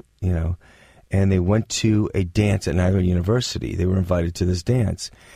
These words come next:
And there was a big band that was going through there. It was called the Ralph Martiri Big Band. And at the time, they had a hit on, uh, with Carnival, uh, the, the Caravan, sorry, Caravan. And, um,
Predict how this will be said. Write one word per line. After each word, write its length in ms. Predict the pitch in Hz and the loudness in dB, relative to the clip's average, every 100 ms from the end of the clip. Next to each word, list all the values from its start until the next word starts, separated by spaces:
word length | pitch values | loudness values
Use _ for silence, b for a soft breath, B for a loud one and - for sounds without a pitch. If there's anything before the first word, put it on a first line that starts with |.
| B B - | B B -2
And 400 | 98 95 95 95 - | 2 4 2 0 -4
there 200 | 98 95 | 0 2
was 180 | 98 | 2
a 60 | 92 | 0
big 240 | 85 139 | 0 0
band 200 | 113 98 | 0 0
that 60 | 95 | 0
was 100 | 92 | -2
going 280 | 92 101 101 | 0 0 0
through 240 | 101 98 | 0 0
there. 200 | 90 90 | 2 0
It 20 | 92 | 0
was 140 | 90 | -2
called 180 | - 90 | -2 -2
the 60 | |
Ralph 240 | 90 104 104 | 0 0 0
Martiri 480 | 101 90 87 87 82 | -2 -2 -2 -2 -2
Big 200 | 82 80 | -4 -4
Band. 300 | 80 82 90 | -2 0 0
And 180 | 87 - B B B | -2 -4 B B B
at 140 | 92 - | -6 -4
the 80 | |
time, 360 | 101 - 104 107 | -4 -2 0 2
they 140 | 95 | 0
had 300 | 90 92 92 | 0 0 0
a 160 | 87 87 | 0 -2
hit 300 | 78 104 - | -2 -4 -4
on, 200 | 90 82 - | -4 -4 -4
uh, 180 | 87 82 | -6 -4
with 220 | - 90 | -4 -4
Carnival, 540 | - 98 95 82 76 76 b b b b b | -2 0 0 -2 -6 -10 b b b b b
uh, 260 | - 85 80 | -4 -2 -2
the, 160 | 87 - _ _ | -4 -8 _ _
the 380 | - 85 82 78 - | -6 -2 -2 -4 -4
Caravan, 440 | - 143 98 82 71 | 0 2 2 -2 -4
sorry, 260 | - 90 82 | -6 -6 -6
Caravan. 520 | - 101 92 82 82 b b b b b - | -6 -4 -4 -4 -8 b b b b b -2
And, 300 | 92 92 87 | 0 2 0
um, 360 | 87 85 - | 0 -2 -4